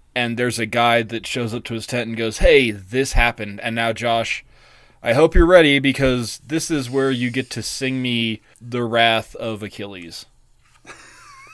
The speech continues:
Speaker 2: All right. Yeah. It is, it is true. Right. We, we're in, we're into, uh, what, like, book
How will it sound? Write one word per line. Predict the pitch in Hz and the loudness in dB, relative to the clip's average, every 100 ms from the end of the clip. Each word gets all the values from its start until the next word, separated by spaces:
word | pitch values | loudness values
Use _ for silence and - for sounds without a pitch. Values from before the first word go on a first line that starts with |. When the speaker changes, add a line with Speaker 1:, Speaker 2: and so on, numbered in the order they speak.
| 1077 - - - | -20 -20 -16 -8
Speaker 2:
All | 135 151 127 107 110 | -6 -4 -2 -2 -2
right. | 107 95 90 - | -2 -4 -8 -8
Yeah. | 123 107 90 - _ - - _ _ | -2 -2 -4 -12 _ -20 -20 _ _
It | 131 131 | 0 2
is, | 135 139 123 | 2 0 0
it | 165 160 | 0 0
is | 165 | 0
true. | - 185 | -2 0
Right. | 165 143 110 117 | 4 4 2 -4
We, | 131 139 131 | -6 -6 -6
we're | 120 127 123 | -4 -2 -2
in, | 123 120 117 - _ _ _ _ | -2 -2 -4 -8 _ _ _ _
we're | 131 135 | -6 -2
into, | 147 147 - 143 135 127 139 - | 0 0 0 0 0 -2 -6 -4
uh, | 127 113 110 107 104 107 - _ _ _ | -2 0 0 -2 -4 -8 -14 _ _ _
what, | 147 135 117 | -6 -2 0
like, | 107 104 | -2 -4
book | 117 135 | -4 -6